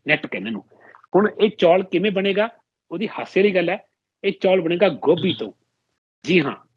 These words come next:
ਕਾਲੀਫਲਾਵਰ ਤੋਂ ਬਣੇਗਾ ਰਾਈਸ। ਬੜੇ ਲੋਕਾਂ ਨੇ ਮੇਰੇ ਤੋਂ ਰੈਸਪੀ ਵੀ ਮੰਗੀ ਸੀ, ਆਪਾਂ ਤੁਹਾਨੂੰ ਬਣਾਉਣੇ ਸਿਖਾਵਾਂਗੇ। ਇਹਦਾ ਪ੍ਰੀਪਰੇਸ਼ਨ ਟਾਈਮ, ਕੁਲਵੰਤ ਜੀ, ਪ੍ਰੀਪਰੇਸ਼ਨ ਟਾਈਮ ਸਮਝਦੇ, ਬਣਾਉਣ ਦਾ ਟਾਈਮ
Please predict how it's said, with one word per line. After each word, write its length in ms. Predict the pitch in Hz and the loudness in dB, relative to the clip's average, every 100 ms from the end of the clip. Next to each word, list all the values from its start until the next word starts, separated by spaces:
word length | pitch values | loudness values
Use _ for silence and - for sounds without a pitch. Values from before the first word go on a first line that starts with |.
| _ _ _ _ | _ _ _ _
ਕਾਲੀਫਲਾਵਰ 540 | 196 208 220 - 160 151 | 2 4 2 0 -2 -2
ਤੋਂ 120 | 170 | -2
ਬਣੇਗਾ 320 | 143 147 147 | -2 0 -2
ਰਾਈਸ। 380 | 120 143 202 - _ _ _ _ | 0 -4 -4 -10 _ _ _ _
ਬੜੇ 160 | - 190 | 2 4
ਲੋਕਾਂ 240 | 175 190 | 4 2
ਨੇ 60 | 190 | 2
ਮੇਰੇ 140 | 180 | 0
ਤੋਂ 100 | 185 | 2
ਰੈਸਪੀ 340 | 143 139 - 185 | 0 0 -4 -4
ਵੀ 80 | |
ਮੰਗੀ 260 | 190 180 185 | -2 -2 -2
ਸੀ, 160 | - 226 _ _ _ - | -4 -10 _ _ _ -10
ਆਪਾਂ 200 | 131 156 | -4 -2
ਤੁਹਾਨੂੰ 200 | 175 160 | -2 0
ਬਣਾਉਣੇ 280 | 170 147 151 | 0 0 -2
ਸਿਖਾਵਾਂਗੇ। 540 | - 165 190 220 233 _ _ _ _ | -4 -2 0 0 -2 _ _ _ _
ਇਹਦਾ 200 | 190 233 | 2 4
ਪ੍ਰੀਪਰੇਸ਼ਨ 840 | 226 - - 190 - 254 262 240 202 | 2 -2 0 0 2 2 2 2 2
ਟਾਈਮ, 280 | 175 139 104 | 2 0 -2
ਕੁਲਵੰਤ 280 | 170 190 208 | -4 -2 -2
ਜੀ, 80 | |
ਪ੍ਰੀਪਰੇਸ਼ਨ 580 | 233 - 190 214 202 220 | -4 -2 -2 0 -2 -2
ਟਾਈਮ 160 | 202 208 | -2 -2
ਸਮਝਦੇ, 220 | 220 247 | -2 -4
ਬਣਾਉਣ 260 | 240 208 165 | -2 -2 0
ਦਾ 100 | 196 | 0
ਟਾਈਮ 300 | 180 202 | 2 -2